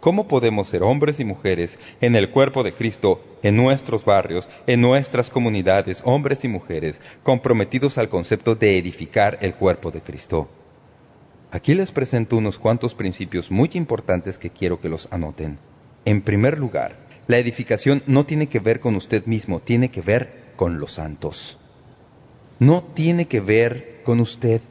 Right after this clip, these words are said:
en forma egoísta. Hay un pasaje bíblico, hasta donde yo sepa, que habla de edificarse uno mismo.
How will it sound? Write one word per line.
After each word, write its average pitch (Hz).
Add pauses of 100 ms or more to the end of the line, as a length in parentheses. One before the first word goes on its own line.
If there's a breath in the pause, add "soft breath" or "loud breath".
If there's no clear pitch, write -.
en 92
forma 120
egoísta. 98 (800)
Hay 147
un 196
pasaje 147
bíblico, 85
hasta 87
donde 82
yo 117
sepa, 95
que 90
habla 101
de 104
edificarse 87
uno 85
mismo. 71